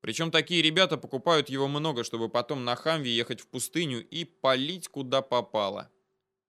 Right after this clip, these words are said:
Три болта. Все Ремингтоны семисотой модели.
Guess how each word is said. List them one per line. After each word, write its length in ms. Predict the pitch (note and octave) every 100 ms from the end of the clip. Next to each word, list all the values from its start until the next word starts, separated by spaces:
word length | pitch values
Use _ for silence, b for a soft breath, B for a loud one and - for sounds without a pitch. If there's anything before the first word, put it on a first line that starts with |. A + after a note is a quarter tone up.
| _ -
Три 160 | D#3+
болта. 500 | F3+ E3+ D#3+ C#3 A#2+ - b b b
Все 220 | - E3+ G3
Ремингтоны 580 | F#3 F3 - G3 F#3+
семисотой 520 | D#3+ D3+ C#3+ E3+ D#3 C#3+
модели. 500 | C#3+ C3 A2+ F#2